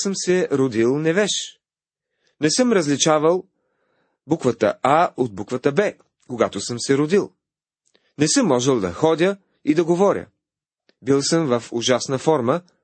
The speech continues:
но не съм останал в тази форма, нито пък вие сте останали. Не е позор да си невеж, но е позор да станеш, да останеш невеж, ако си дете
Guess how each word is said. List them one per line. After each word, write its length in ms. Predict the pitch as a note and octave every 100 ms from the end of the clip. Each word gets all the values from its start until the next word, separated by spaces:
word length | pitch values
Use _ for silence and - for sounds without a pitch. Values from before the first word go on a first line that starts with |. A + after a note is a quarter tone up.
| _ _ _ _ _ _
но 360 | A2+ C3+ C#3+ - _ _ _ _
не 180 | C3+ D#3
съм 320 | - A3+ G#3 -
останал 460 | C3 - E3+ G3
в 160 | G#3 F#3+
тази 260 | C#3 B2
форма, 400 | C#3+ D3 C#3 B2+
нито 240 | F3 D#3 C#3
пък 200 | D3+ C3
вие 220 | A2+ D3+
сте 160 | D#3+ F3
останали. 540 | E3+ G3+ C#3+ E2+ E2+ _ _ _ _ _ _ _ _ -
Не 120 | D3+
е 80 | B3
позор 360 | B3 G3+ E3 E3+
да 100 | D#3+
си 160 | D3+
невеж, 280 | C3+ C3+ G3 - - _ _ -
но 80 | C#3
е 100 | C#3
позор 340 | A#2+ D3 G3+
да 120 | F#3
станеш, 520 | - C3+ C3+ C#3 - _ _ -
да 140 | A#2
останеш 460 | A2+ - D#3 F3+ -
невеж, 300 | A2 E2+ E2+ - - _ _ _ _ _ -
ако 200 | A2+ A2
си 160 | G#2
дете 420 | G2 G2+ B2 C3+